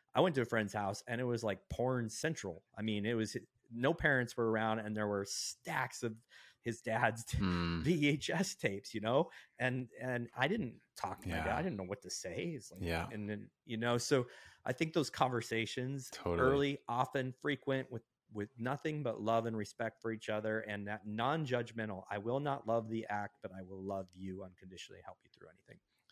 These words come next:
Speaker 1: So it sounds like what you're doing already. Yeah. Yeah.
Speaker 2: Yeah. So good. Thanks, Scott. Yeah, it's so good. And the reality is, is it's, uh, I think C L,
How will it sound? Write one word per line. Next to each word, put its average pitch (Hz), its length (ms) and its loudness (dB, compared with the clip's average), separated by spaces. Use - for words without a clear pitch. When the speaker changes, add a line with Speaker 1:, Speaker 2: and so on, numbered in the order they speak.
Speaker 1:
So - 140 -8
it 92 40 -10
sounds 117 240 0
like 107 200 0
what 104 120 0
you're 104 140 -2
doing 95 260 -2
already. 87 380 -6
Yeah. 90 160 -10
Yeah. 104 120 -10
Speaker 2:
Yeah. 78 340 -2
So 113 280 12
good. 90 360 8
Thanks, 95 300 4
Scott. 78 340 0
Yeah, 110 240 12
it's - 120 6
so 139 160 12
good. 85 280 8
And 98 140 8
the 107 80 10
reality 139 420 12
is, 139 300 12
is 98 220 8
it's, 95 280 8
uh, 90 480 8
I 87 80 4
think 113 160 6
C - 220 8
L, 101 160 10